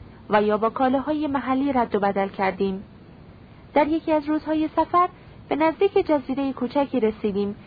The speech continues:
که احساس کردیم دریا دیگر عمقی ندارد. در این محل ناخدای کشتی دستور داد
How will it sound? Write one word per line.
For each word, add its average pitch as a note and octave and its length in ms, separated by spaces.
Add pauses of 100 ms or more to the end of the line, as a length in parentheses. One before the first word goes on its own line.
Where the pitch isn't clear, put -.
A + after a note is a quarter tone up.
(240)
که D#4 100
احساس E4+ 340 (100)
کردیم C#4+ 360
دریا A3+ 360
دیگر G3+ 360
عمقی G#3+ 340
ندارد. G#3+ 500 (760)
در A3 120
این A#3 120
محل B3 320
ناخدای C#4 520
کشتی C4 380
دستور A#3+ 420
داد A3 260